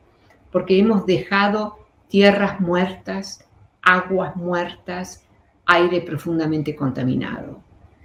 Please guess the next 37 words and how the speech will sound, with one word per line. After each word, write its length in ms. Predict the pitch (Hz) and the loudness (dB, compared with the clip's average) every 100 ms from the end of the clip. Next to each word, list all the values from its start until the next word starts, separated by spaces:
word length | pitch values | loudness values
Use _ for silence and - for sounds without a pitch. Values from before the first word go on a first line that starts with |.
| - | -10
Nosotros 920 | 151 147 - 453 453 - 143 - - - _ - | -8 -8 2 2 4 -4 -8 -14 -20 -20 _ -18
estamos 440 | 147 165 156 143 | -10 -4 -4 -4
generando 840 | 151 143 139 139 127 127 120 - - _ _ - | -4 -2 0 0 -2 -4 -6 -10 -18 _ _ -4
la 160 | 147 147 | 2 6
necesidad 840 | 143 - 139 - 143 196 - - - | 4 2 -6 -2 0 0 -2 -4 -10
de 80 | 135 | -10
este 240 | 123 - - | -10 -12 -6
virus 680 | 202 262 214 - - - _ _ _ _ _ _ _ _ _ - | 0 2 0 -4 -12 -20 _ _ _ _ _ _ _ _ _ -8
de 80 | 160 | -6
encontrar 500 | 165 180 175 233 247 | -4 -2 -2 0 -2
espacio. 600 | - - 269 - - - - - - - - - - - _ - _ - | -2 -4 -8 -8 -12 -12 -14 -16 -20 -20 -20 -20 -20 -20 _ -20 _ -20
Y 80 | - | -20
claro, 600 | - 277 381 262 151 - - | -4 0 4 2 0 -4 -4
el 100 | 175 | -4
espacio 380 | - 302 349 | 0 2 4
que 80 | 240 | 4
donde 200 | 190 185 | 2 2
vivimos 300 | 196 294 311 | 2 2 2
nosotros 720 | 254 - 370 370 302 - - - | 0 0 -2 -2 -2 -2 -4 -6
como 220 | 180 180 | -4 -4
que 120 | 180 | -6
está 200 | - 220 | -4 0
un 140 | - | 0
poco 280 | - 285 247 | 0 -2 -2
cuidado, 480 | - 165 156 135 135 | 2 2 4 0 0
más 280 | 143 196 - | 0 -2 -2
que 120 | 175 | -4
las 220 | 160 - | -4 -6
tierras 380 | - 170 165 147 | 2 2 2 -6
que 80 | 156 | -6
hemos 200 | 156 139 | -4 -4
destruido, 560 | 139 - 147 143 147 | -6 -2 0 2 2
las 220 | 135 131 147 | 0 -2 0
aguas 320 | 143 143 - | 0 0 -2
que 80 | 131 | -4
hemos 220 | 135 131 | -6 -2
envenenado. 720 | 131 127 135 196 233 - - | -2 0 0 -2 0 -2 -4